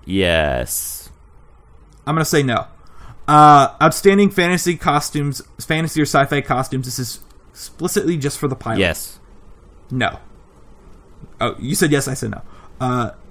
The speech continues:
Speaker 2: two nominations for outstanding single camera picture editing for a limited series. Episode five, yes or no? Yes.
Speaker 1: I have,
Speaker 2: Episode five's,
Speaker 1: I have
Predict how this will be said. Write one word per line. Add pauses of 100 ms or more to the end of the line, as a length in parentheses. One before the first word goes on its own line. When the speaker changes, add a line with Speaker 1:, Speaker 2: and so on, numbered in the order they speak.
(360)
Speaker 2:
two
nominations
for (140)
outstanding
single
camera
picture
editing
for
a
limited
series. (720)
Episode
five,
yes
or
no?
Yes. (260)
Speaker 1:
I
have,
Speaker 2:
Episode
five's,
Speaker 1:
I
have